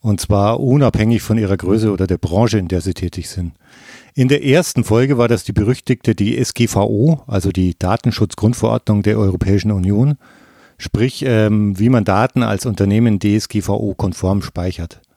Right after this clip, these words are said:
Heute wollen wir uns einer der klassischen, äh, Storage-Disziplinen zuwenden. Das Thema ist Backup, auf Deutsch, äh, Datensicherung. Das ist ein ziemlich altes und, äh, deshalb auch ziemlich umfangreiches Thema. Und genau aus diesem Grund werden wir uns auch mehrere Folgen lang damit beschäftigen.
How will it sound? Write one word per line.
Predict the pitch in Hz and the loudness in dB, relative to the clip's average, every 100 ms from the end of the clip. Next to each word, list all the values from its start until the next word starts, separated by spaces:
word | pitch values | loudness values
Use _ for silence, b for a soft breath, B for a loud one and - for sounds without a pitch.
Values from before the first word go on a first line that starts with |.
| b b b b b b - | b b b b b b -4
Heute | 104 127 143 | 0 2 2
wollen | 147 147 | 2 4
wir | 143 | 2
uns | 139 | 2
einer | 120 123 | 0 2
der | 113 107 | 0 0
klassischen, | 110 113 117 110 98 104 | 0 0 0 2 2 2
äh, | 92 | 0
Storage-Disziplinen | - 101 104 - 110 95 95 - 101 95 | 0 0 0 0 -2 -2 -4 -2 0 0
zuwenden. | - 95 95 90 95 78 B B B | 0 2 0 0 -4 -6 B B B
Das | - 92 | -10 -2
Thema | 113 123 | 0 2
ist | 120 - | 0 -2
Backup, | 120 - 104 - - - - | -2 -2 -2 -2 -4 -6 -10
auf | 101 - | -8 0
Deutsch, | 101 117 - | 0 0 -2
äh, | 107 95 - | -2 -2 -2
Datensicherung. | 80 78 92 - 85 82 87 82 B B B B B | -6 -6 -6 -6 -6 -8 -8 -10 B B B B B
Das | - 110 | 0 2
ist | |
ein | 131 | 2
ziemlich | - 117 104 - | 2 0 0 0
altes | 104 120 120 | -2 0 0
und, | 131 101 101 110 | 0 0 0 0
äh, | 101 101 101 - | 0 2 0 -2
deshalb | 104 117 - | -2 -2 -2
auch | 104 | -4
ziemlich | - 120 101 | 0 0 2
umfangreiches | 139 143 - 98 87 90 101 - | 0 0 0 -2 -2 -2 -4 -2
Thema. | 98 101 113 120 B B B B B | 0 2 2 0 B B B B B
Und | 127 110 | 0 0
genau | - 107 113 | 0 0 0
aus | 107 | -2
diesem | 123 127 | -2 0
Grund | 107 120 101 | 2 2 2
werden | 110 107 | 0 2
wir | 110 | 0
uns | 101 120 | 0 -2
auch | 110 | -2
mehrere | 101 98 107 101 | 0 0 2 0
Folgen | - 101 101 | 0 0 2
lang | 95 95 | 0 0
damit | 92 - | -2 -2
beschäftigen. | 92 - 90 - 90 82 | -4 -2 -4 -4 -6 -6